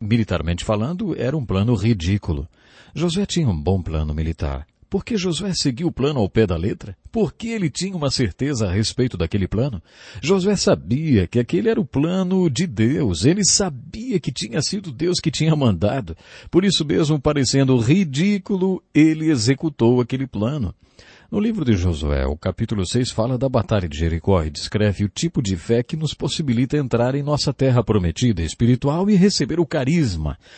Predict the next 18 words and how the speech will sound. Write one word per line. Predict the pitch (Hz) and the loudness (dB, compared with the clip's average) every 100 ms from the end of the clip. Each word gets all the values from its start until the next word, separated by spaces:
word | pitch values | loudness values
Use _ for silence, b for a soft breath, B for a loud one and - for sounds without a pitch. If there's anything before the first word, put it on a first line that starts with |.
| B | B
para | - - | -6 -2
viver | 107 98 107 | 0 2 2
uma | 87 78 | 2 -2
vida | 80 92 | 0 0
de | 82 | -2
santidade. | - 101 90 71 69 - - _ b b b b b | -2 -2 -2 -4 -6 -8 -20 _ b b b b b
Esse | 131 - | 0 2
tipo | 170 190 151 | 0 -2 0
de | 113 | -2
fé | - 139 151 151 - | -2 -2 0 -2 -4
é | - | -4
prático, | 127 123 120 - - 80 - b b b b | -4 -4 -4 -6 -10 -10 -12 b b b b
não | 131 | 2
é | 123 | 4
nada | 120 98 76 | 2 0 -4
místico | 67 92 117 - - - | -4 -2 -2 -4 -10 -8
nem | 78 113 156 | -4 -4 -4
subjetivo. | - 135 92 90 - 95 - | -4 -2 -2 -2 -4 -8 -10